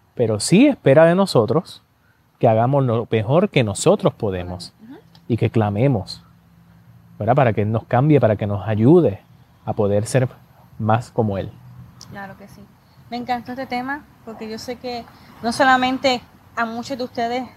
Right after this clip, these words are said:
Speaker 2: va a ser extremadamente necesario. Todos, el ser, todo el ser humano necesita de este tema, ¿no?
Speaker 1: Ujú.
Speaker 2: Pero también me gustó más porque yo sé que tengo que empezar a aplicarme mucho más cosas.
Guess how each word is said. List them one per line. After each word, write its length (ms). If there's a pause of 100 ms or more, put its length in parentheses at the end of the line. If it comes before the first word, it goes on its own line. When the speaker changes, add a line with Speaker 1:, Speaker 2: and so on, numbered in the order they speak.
(480)
Speaker 2:
va 60
a 60
ser 280
extremadamente 720
necesario. 520 (100)
Todos, 600
el 80
ser, 240
todo 180
el 60
ser 160
humano 220
necesita 500
de 60
este 160
tema, 280
¿no? 160 (160)
Speaker 1:
Ujú. 360 (320)
Speaker 2:
Pero 240
también 340
me 220
gustó 260
más 200
porque 280
yo 80
sé 160
que 180
tengo 240
que 60
empezar 340
a 40
aplicarme 460
mucho 320
más 200
cosas. 420